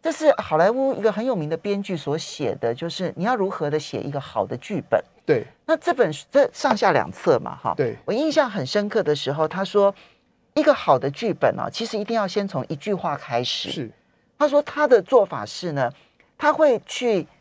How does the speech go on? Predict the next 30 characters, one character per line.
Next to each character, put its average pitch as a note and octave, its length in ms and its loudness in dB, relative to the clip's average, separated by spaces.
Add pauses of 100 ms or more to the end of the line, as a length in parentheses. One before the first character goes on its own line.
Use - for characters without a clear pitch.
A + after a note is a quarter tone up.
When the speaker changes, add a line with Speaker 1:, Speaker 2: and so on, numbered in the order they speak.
(160)
Speaker 1:
可 F3 100 -2
能 E3+ 320 0
一 G#3+ 80 -4
个 F#3 100 2
咖 F#3 240 0
啡 F3+ 160 0
馆， B2 300 0
可 C#3 160 -6
能 C3 160 -4
是 F3 160 -6
去 F3+ 220 -6
一 D3 140 -2
个 C#3+ 300 2 (200)
人 D#3+ 200 2
多 G3 160 2
的 E3+ 120 0
地 D#3 180 -4
方， C3 180 -6
随 F3 200 2
便 D#4+ 160 2
找 C3+ 180 2
一 C3+ 80 0
个 B2+ 100 -4
人， G#2 220 -6 (340)
他 B3+ 120 -2
有 G3 100 6
一 - 40 0
个 E3 100 -4 (100)
构 A3 180 6
想。 - 240 -10